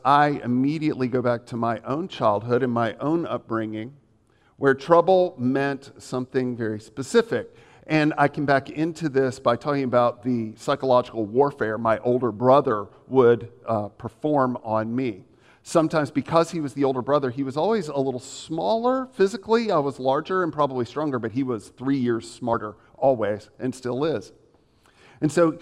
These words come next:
he might perpetrate a little mischief in my life. And when I would cry out and want to tell mom and dad, he would say to me,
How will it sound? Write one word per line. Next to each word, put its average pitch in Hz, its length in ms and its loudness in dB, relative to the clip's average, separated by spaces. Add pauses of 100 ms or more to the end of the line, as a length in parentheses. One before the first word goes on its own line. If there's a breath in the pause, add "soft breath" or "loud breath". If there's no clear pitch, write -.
(120)
he 180 200 -6
might 165 260 0
perpetrate 156 380 -2
a - 20 0
little 135 180 0
mischief 156 460 0 (240 loud breath)
in 151 180 2
my 143 220 4
life. 135 460 2 (200 loud breath)
And 147 140 4
when 151 140 4
I 147 80 4
would 135 180 0
cry 185 460 4
out 175 340 4
and 117 160 -2
want 180 240 2
to 196 80 -4
tell 170 460 4
mom 160 320 2
and 175 120 -2
dad, 139 340 2
he 156 140 -8
would 160 160 -4
say 160 280 -2
to 151 60 -2
me, 131 260 -2